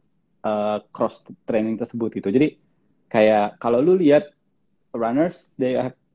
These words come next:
this typical body, this typical fitness level gitu ya. This typical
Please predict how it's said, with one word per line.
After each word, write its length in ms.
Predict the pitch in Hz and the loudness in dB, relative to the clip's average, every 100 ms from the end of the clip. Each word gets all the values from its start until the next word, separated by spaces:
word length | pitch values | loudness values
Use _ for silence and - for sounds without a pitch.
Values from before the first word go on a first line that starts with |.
| _ _ _ _ _ | _ _ _ _ _
this 400 | 131 143 - _ | -2 -2 -4 _
typical 480 | 143 - - 123 113 113 110 110 107 _ _ _ _ _ | -6 -4 -2 2 2 2 0 -2 -6 _ _ _ _ _
body, 560 | - 120 120 143 165 156 | 0 0 2 0 0 -4
this 240 | 123 - | -6 -6
typical 400 | 123 - - 110 | -8 -8 -6 -6
fitness 320 | - 104 123 | -6 -8 -6
level 400 | 113 107 110 101 | -4 -4 -2 -4
gitu 240 | 95 - 95 | -6 -8 -10
ya. 60 | - _ _ _ _ _ _ - | -12 _ _ _ _ _ _ -10
This 400 | 123 117 - - | -4 -4 -6 -8
typical 960 | 123 - 117 - 113 107 107 107 107 | -6 -4 -6 -2 0 0 0 -2 -4